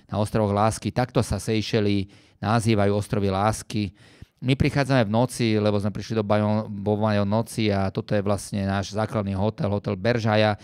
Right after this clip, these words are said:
ktorý sa nachádza v absolútnom strede pláže Bonvajon. E, keď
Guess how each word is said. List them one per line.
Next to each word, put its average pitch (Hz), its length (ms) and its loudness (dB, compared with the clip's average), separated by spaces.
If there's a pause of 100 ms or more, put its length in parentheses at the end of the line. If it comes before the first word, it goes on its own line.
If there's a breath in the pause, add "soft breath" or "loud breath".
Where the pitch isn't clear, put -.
(160 loud breath)
ktorý 104 160 -2
sa 104 160 -2
nachádza 101 480 0
v - 160 -20
absolútnom 110 640 0
strede 101 640 0 (400 loud breath)
pláže 95 640 2
Bonvajon. 98 640 0
E, - 20 -18 (880 loud breath)
keď 139 100 2